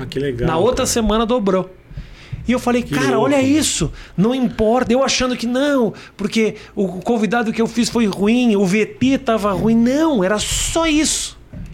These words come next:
Speaker 2: Dobrou a
Speaker 1: Por isso que a
Speaker 2: audiência.
Speaker 1: gente deixava um certo horário também pra jogar as matérias mais legais.
Speaker 2: Mas a Bandeirantes era toda travada, porque aí tinha o Boris, que
Speaker 1: É.
Speaker 2: vinha depois, não dava pra mexer.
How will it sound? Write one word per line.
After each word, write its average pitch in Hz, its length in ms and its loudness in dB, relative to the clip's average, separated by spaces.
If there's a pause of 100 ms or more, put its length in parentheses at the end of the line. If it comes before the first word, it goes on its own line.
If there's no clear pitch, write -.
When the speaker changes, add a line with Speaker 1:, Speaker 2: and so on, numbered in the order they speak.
(240)
Speaker 2:
Dobrou 202 500 2
a - 20 2
Speaker 1:
Por 302 120 2
isso 269 160 2
que 220 60 2
a 208 40 2
Speaker 2:
audiência. 180 60 0 (160)
Speaker 1:
gente 151 80 -6
deixava 160 400 0
um 165 140 4
certo 151 480 0
horário 135 260 0
também 139 160 0
pra 147 140 0
jogar 156 300 2
as 151 100 0
matérias 151 480 0
mais 151 220 -2
legais. 151 340 0
Speaker 2:
Mas 156 140 0
a 180 40 2
Bandeirantes 185 400 0
era 202 120 0
toda 214 200 0
travada, 175 600 0
porque - 120 -4
aí 156 60 2
tinha 170 320 0
o 151 140 2
Boris, 160 600 2
que 127 100 -2
Speaker 1:
É. 127 40 0
Speaker 2:
vinha 120 140 2
depois, 151 540 0
não 160 80 0
dava 170 180 0
pra 165 100 -2
mexer. 165 720 0